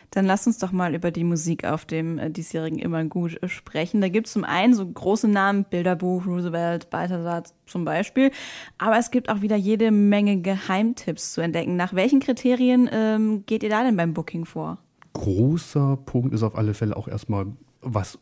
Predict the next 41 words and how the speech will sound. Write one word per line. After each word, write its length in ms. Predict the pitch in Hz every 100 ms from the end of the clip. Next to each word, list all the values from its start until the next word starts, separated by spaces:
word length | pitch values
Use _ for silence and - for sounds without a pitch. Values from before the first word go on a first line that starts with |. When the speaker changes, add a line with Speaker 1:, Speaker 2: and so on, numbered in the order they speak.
| _
Speaker 2:
irgendwie 300 | 131 113 -
uns 240 | - 110 -
allen 380 | 101 101 107
gefällt. 500 | 104 98 107 131 220 - -
<laughs> 100 | -
Das 260 | 139 120 113
ist 180 | 110
auch 160 | - 110
vielleicht 220 | - 101
immer 120 | 107
noch 160 | 101 -
mal 160 | 101 98
ein, 160 | 95 - - - - - - _
ein 400 | 120 101 101 98
Vorteil, 440 | 117 - 131 123 113
den 260 | 104 95
wir 320 | 95 139 139 139
haben, 420 | 131 131 143 147
dass 220 | 120 -
wir 140 | 104
auch 160 | 95 -
mal 120 | 98
Sachen 360 | 90 101 98 90
auch 300 | - - -
ablehnen 600 | 127 - 101 101 98 95
können. 460 | - 113 143 143
Und, 220 | 110 101 92
äh, 160 | 95
ich 60 | 95
sag, 160 | 98 - - -
wir 80 | 95
sind 180 | 104 107
ein 80 |
Team 240 | 98 117 107
von 260 | 107 98
mittlerweile 540 | 98 90 92 92 90 87
vier 440 | - - 131 160
im 220 | 139 135
Booking, 460 | 139 127 139 143 135
äh, 360 | 127 117 127 -
Team. 260 | 139 135